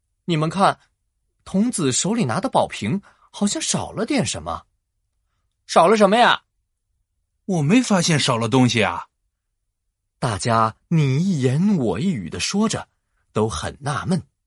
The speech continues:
Speaker 1: “你看，这个瓶子里什么也没有。我记得师傅每次画瓶子都要配上一枝花的，可能是师傅出门太匆忙，忘记画了。我们帮师傅把花画好，再上色吧。”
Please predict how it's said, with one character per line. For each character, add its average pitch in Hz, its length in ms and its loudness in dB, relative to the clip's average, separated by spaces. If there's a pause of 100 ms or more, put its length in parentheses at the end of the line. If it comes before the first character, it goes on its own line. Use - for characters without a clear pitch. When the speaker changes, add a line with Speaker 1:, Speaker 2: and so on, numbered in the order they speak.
(880)
Speaker 1:
“你 143 120 -4
看， 151 280 -2 (360)
这 269 140 0
个 226 80 0
瓶 202 240 0
子 269 100 -4
里 202 120 -2
什 165 200 -2
么 233 100 -2
也 277 140 0
没 135 200 0
有。 92 240 -2 (440)
我 156 140 0
记 180 200 -4
得 131 220 0 (120)
师 - 260 -4
傅 190 160 -4
每 127 240 -2
次 - 200 -4
画 247 180 -2
瓶 123 240 -4
子 151 180 -4 (220)
都 214 120 0
要 202 120 0
配 214 220 -4
上 196 160 0
一 220 100 -2
枝 220 140 -4
花 269 280 -2
的， - 200 -6 (640)
可 - 160 -4
能 110 140 -4
是 139 160 -8
师 - 240 -6
傅 139 160 -8
出 - 200 -6
门 165 140 -4
太 175 220 -8
匆 - 220 -8
忙， 160 240 -6 (200)
忘 214 140 0
记 214 120 -6
画 277 220 2
了。 - 200 -10 (460)
我 147 120 2
们 143 120 0
帮 180 160 4
师 196 180 -2
傅 175 160 0
把 - 180 0
花 202 180 2
画 285 200 2
好， - 360 -6
再 170 100 -6
上 156 180 -2
色 160 200 4
吧。” 95 200 0